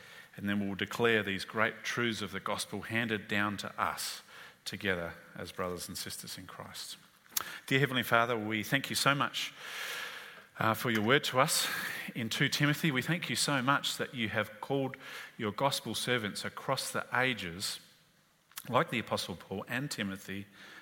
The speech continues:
and the churches they served in, to give themselves to this great task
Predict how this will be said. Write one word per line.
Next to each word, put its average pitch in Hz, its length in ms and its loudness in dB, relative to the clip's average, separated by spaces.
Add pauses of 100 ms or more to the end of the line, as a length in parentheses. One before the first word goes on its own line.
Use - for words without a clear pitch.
and 101 140 -2
the 95 40 0
churches 135 460 -2
they 120 160 2
served 113 440 0
in, 127 320 -4 (1400)
to 110 120 -6
give 135 160 4
themselves 104 720 2
to - 120 -4
this 104 160 0
great 120 300 2
task - 540 0